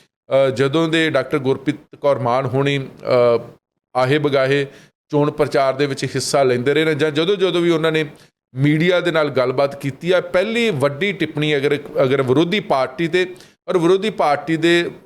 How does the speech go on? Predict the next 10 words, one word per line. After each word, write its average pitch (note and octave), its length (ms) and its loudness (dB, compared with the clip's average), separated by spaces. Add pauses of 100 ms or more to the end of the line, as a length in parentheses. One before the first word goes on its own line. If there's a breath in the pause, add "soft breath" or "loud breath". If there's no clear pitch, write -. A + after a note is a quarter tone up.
ਨੇਤਾ F#3+ 460 0
'ਤੇ G3+ 120 0
ਟਿੱਪਣੀ D#3 360 -4
ਕੀਤੀ D#3 340 -4
ਹੈਗੀ C3+ 140 0
ਆ, D3 60 2
ਇੱਕ C#3+ 180 -4 (600 loud breath)
ਤਿੱਖੀ F3+ 300 -2
ਟਿੱਪਣੀ E3 420 -2
ਆ। E3+ 220 -2